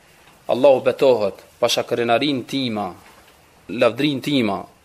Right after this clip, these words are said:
edhe madhërin tima, la akhrujunna minha man qala la ilaha illa Allah", do ta nxirrin nga xhehenemi atë i cili thot la ilaha illallah. Ja mundson pejgamberi sallallahu alaihi wasallam ndërmjetsu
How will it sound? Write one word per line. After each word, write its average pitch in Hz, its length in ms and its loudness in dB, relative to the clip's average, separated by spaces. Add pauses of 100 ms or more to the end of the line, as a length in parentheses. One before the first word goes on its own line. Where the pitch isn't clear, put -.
edhe 127 200 4
madhërin 131 600 4
tima, 185 420 4 (720)
la 123 220 2
akhrujunna 123 680 -2
minha 120 340 -2
man 110 140 -2
qala 110 340 2
la 104 200 0
ilaha 107 220 0
illa 107 80 -2
Allah", 131 240 0 (300)
do 147 200 0
ta 120 180 -2
nxirrin 117 640 -4
nga 110 140 -4
xhehenemi 113 580 -6
atë - 260 -8
i 104 40 -8
cili 107 280 -6
thot 104 240 -8
la 107 120 -2
ilaha 101 100 -4
illallah. 98 180 -8
Ja 123 100 0
mundson 120 440 -4
pejgamberi 123 460 0
sallallahu 117 380 2
alaihi 120 100 0
wasallam 117 200 -4
ndërmjetsu 117 560 -2